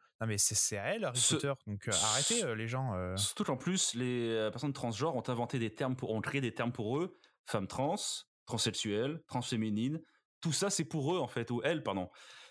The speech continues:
Speaker 2: Donc,
Speaker 1: Hmm.
Speaker 2: de base, oui, femme sur le papier, ça veut dire effectivement, ça l'avait dit.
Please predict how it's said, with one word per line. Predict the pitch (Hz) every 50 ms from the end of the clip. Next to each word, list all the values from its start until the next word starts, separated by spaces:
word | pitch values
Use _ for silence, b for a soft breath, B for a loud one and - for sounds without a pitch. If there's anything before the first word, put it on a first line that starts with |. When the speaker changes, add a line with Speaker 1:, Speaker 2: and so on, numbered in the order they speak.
| B B _
Speaker 2:
Donc, | 117 139 139 123 113 117
Speaker 1:
Hmm. | 120 117 - - _ _ _ _ _
Speaker 2:
de | 123 117
base, | 101 147 170 175 156 127 113 101 - - _ _ _ _ _
oui, | 98 110 147 175 151 - -
femme | - - - 135 131 143 143 117
sur | 101 - 113
le | 98
papier, | - 104 90 - - 147 165
ça | - -
veut | 92 92 90
dire | 87 120 131 131
effectivement, | - 107 95 - - - 104 123
ça | 131 - 92
l'avait | 90 95 107 117
dit. | 113 101 98